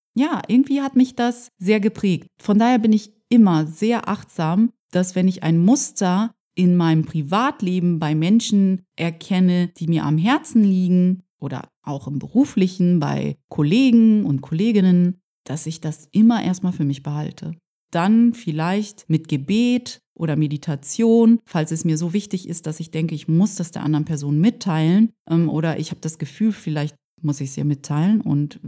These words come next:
ich entscheide das nicht für mich selbst. Ich habe da immer das Gefühl, ich muss mein inneres Selbst, diese leise, stille Stimme, die in uns ist, befragen,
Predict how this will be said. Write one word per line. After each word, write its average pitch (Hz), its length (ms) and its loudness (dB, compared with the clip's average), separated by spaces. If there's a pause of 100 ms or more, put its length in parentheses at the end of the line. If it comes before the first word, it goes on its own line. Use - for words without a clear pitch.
(180)
ich - 100 -16
entscheide 254 300 -4
das 247 180 -4
nicht 254 140 -4
für 254 60 0
mich 254 200 2
selbst. - 520 -6
Ich - 220 -18
habe - 240 -8
da 233 80 -2
immer 254 480 2 (240)
das - 220 -10
Gefühl, 233 420 -2
ich - 320 -10
muss 214 560 -2 (180)
mein 196 220 -2
inneres 160 460 0
Selbst, 151 440 -6
diese 160 400 -6
leise, 247 760 -2
stille 196 720 -2
Stimme, 180 520 -2 (120)
die 151 420 -10
in 151 160 0
uns 135 220 -2
ist, - 380 -6 (280)
befragen, 196 720 -2